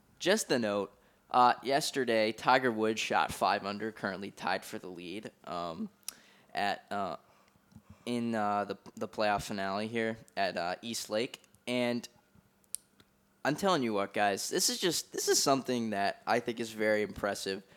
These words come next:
Um, this is one of the greatest comebacks in sports history by an athlete ever. This man hasn't won a tourney since twenty thirteen,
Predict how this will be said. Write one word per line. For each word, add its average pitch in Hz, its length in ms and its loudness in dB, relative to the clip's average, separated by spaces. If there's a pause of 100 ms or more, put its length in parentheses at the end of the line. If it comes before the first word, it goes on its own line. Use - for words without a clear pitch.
(360)
Um, 104 420 2 (720)
this 175 160 2
is 208 140 0
one 170 180 4
of 175 80 4
the 165 80 4
greatest 127 720 0 (140)
comebacks 95 880 -2
in 104 480 -6
sports - 540 -4
history 104 500 -6
by 90 440 -2
an 82 120 -8
athlete 85 480 -6 (580)
ever. 104 360 0 (260)
This - 200 -2
man 180 200 2
hasn't 143 400 2 (100)
won 127 380 2
a 107 80 -4
tourney 104 560 -4 (280)
since - 300 -4
twenty 120 340 -2
thirteen, 101 640 -4